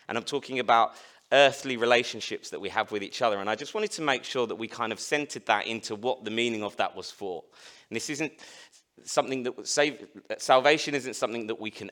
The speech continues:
earn. It's not something that we could ever earn or something that we need to. And so it's not about our own actions, but we are saved. But it's then, what do we do from then? So we get given the gospel message,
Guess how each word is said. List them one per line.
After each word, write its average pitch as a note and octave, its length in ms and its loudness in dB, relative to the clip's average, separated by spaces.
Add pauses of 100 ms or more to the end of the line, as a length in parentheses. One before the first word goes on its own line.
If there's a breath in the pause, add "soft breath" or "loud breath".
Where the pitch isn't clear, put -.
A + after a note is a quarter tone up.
earn. G#2+ 440 2 (140)
It's - 120 -16
not B2 140 -4
something A2 220 -6
that G#2+ 60 -4
we G2+ 100 -6
could A2 140 -6
ever G2 280 2
earn F#2+ 100 0
or F#2+ 80 -4
something A2+ 280 -6
that A2+ 120 -6
we G#2+ 100 -6
need B2 340 -4
to. D#2+ 340 -8 (1400 soft breath)
And A2+ 120 -2
so C3+ 120 -2
it's A2 160 -2
not C#3+ 180 4
about B2 480 10
our A2+ 180 6
own G#2 100 0
actions, F2+ 640 -6
but G2+ 140 -6
we A2+ 180 0
are B2+ 220 6
saved. F#2+ 540 2
But A2 120 0
it's - 180 -4
then, F#3 260 2
what F#3+ 180 -2
do F#3 80 -6
we F3 120 -4
do D3+ 180 -6
from B2 240 -8
then? F2 240 -4
So A2+ 160 -8
we B2 100 -6
get E3+ 280 -6
given E3 260 -6
the D3 60 -2
gospel B2+ 500 -2
message, F#2+ 640 -6